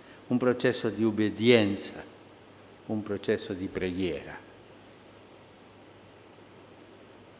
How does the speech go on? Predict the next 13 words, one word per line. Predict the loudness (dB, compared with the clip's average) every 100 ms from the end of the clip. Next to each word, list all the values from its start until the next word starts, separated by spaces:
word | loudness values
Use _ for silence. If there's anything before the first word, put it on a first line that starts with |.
| -18 -12
E | -4
così | -4 0 2
è |
la | 2 2
vita | 0 -2
cristiana. | -2 -8 -6 -6 -6 -14 -20 -20 -20 -20 -20 -20 -20 -20 -20 -20 -20 -20 -20 -20 -14
La | -12 -12
fedeltà | -8 0 2 4 2 2 0 0 -2 -10 -20 -20 -20 -20 -20 -12
a | -8 -4
questo | -4 -4 -4
processo, | -2 -4 -4 -4 -6 -8 -16 -18 -20 -20 -20 -20 -20 -20 -20 -20 -20 -20 -16
a | -12
lasciarci | -10 -8 -4 -4 -4 -12 -12 -12